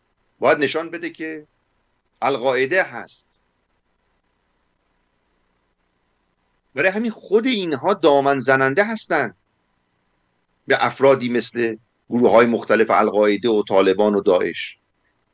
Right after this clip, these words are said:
شما می‌بینید اخبارهایی هم بیرون میاد از اینکه سپاه با اونها در ارتباطه.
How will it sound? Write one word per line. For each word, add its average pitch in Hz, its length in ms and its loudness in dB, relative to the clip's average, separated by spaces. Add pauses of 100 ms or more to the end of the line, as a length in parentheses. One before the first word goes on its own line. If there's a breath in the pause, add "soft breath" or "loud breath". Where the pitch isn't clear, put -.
(100)
شما 135 200 2
می‌بینید 143 480 0
اخبارهایی 113 540 0
هم 196 100 -6
بیرون 131 260 -4
میاد 104 280 -4 (1700)
از 104 120 0
اینکه 120 440 2
سپاه 117 460 2
با 113 80 4
اونها 107 180 2
در 123 140 4
ارتباطه. 117 800 0